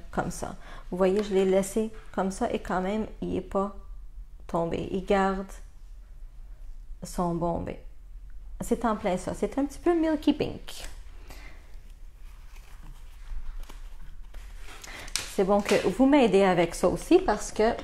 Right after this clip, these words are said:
euh, vous avez sûrement des termes que vous utilisez plus, euh, que je suis pas au courant, mais je vais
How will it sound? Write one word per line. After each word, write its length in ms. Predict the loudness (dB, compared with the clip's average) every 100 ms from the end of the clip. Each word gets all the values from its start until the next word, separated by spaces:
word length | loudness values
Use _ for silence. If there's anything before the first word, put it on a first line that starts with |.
| -10 -10 -6 -6 -8 -10 -10 -12 -12 -12 -12 -6 0
euh, 800 | 2 2 0 0 0 -2 -4 -8 -12 -16 -16 -16 -12 -4
vous 180 | 2 8
avez 380 | 8 8 4 2
sûrement 480 | 0 2 2 2 2
des 180 | 2
termes 400 | 4 4 4 2
que 140 | 2 2
vous 300 | 2 0 -4
utilisez 460 | -4 0 2 4
plus, 720 | 4 2 4 6 6 2 -8 -10 -4
euh, 240 | 0 0 0
que 160 | -2
je 60 | 2
suis 100 | 2
pas 340 | 6 6 4 -4 -12 4
au 120 | 6
courant, 440 | 6 4 2 2 0 -4 -6
mais 220 | -4 -4 -6 -8 -6
je 100 | -6
vais 160 | -4 -6